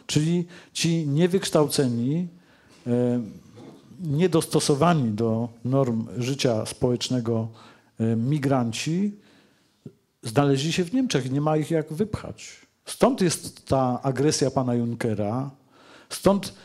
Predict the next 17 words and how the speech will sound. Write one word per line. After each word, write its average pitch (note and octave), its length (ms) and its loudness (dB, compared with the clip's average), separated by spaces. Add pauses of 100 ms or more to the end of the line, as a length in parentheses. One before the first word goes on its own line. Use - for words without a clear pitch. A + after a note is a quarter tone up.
(200)
naj-, D3+ 340 0
najgłośniej, D3 920 4
najbuńczuczniej C#3+ 760 0
o C3 200 0
karach D3 400 2
dla, B2+ 260 0
e, C3+ 40 0
e, B2+ 60 0 (1800)
e, D3 40 -2
Europy C#3+ 380 2
Środkowej C3 640 -2 (160)
krzyczą E3+ 300 0
politycy D#3 420 0
niemieccy, A3 680 0 (920)
bo A#2 80 0
mają B2+ 240 0
problem. D3 520 2